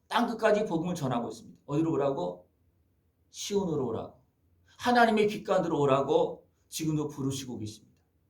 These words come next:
한 사람 한 사람을 또 어떻게 부르십니까? 우리에게 깨달음을 주고 은혜를 주시고 말씀하시면서 나를 불러서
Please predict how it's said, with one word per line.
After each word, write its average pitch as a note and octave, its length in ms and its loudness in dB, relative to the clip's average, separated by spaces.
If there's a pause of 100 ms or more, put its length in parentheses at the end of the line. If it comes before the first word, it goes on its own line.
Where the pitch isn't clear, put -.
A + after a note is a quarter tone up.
(2000)
한 A3+ 160 -4
사람 A#3 220 8
한 G#3 120 2
사람을 G3+ 380 2
또 G3+ 120 6
어떻게 F#3 280 0
부르십니까? E3+ 760 -6 (1000)
우리에게 F#3 360 2
깨달음을 F#3 440 4
주고 - 520 -4 (1040)
은혜를 G3+ 300 10
주시고 F#3 760 0
말씀하시면서 E3+ 1200 2
나를 E3+ 400 4
불러서 D#3 640 4